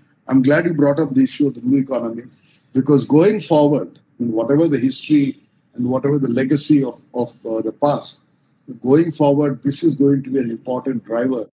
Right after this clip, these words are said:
of, uh, investments in maritime capability and maritime consciousness. I was wondering whether I can draw in, uh, Doctor Raghavan,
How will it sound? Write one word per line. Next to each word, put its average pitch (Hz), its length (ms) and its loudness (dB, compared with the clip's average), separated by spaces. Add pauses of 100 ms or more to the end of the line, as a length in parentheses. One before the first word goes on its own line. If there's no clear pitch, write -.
(440)
of, 135 460 0
uh, 117 260 -2
investments 120 680 -2
in 113 120 -6
maritime 117 440 -6
capability 113 760 -6 (420)
and 110 180 -6
maritime 113 380 -6
consciousness. 113 720 -10 (320)
I 123 100 0
was 131 80 4
wondering 147 320 2
whether 139 220 0
I 135 60 -2
can 131 200 -2
draw 131 240 0
in, 139 260 0 (120)
uh, 120 180 -4
Doctor 123 320 -4
Raghavan, 123 540 0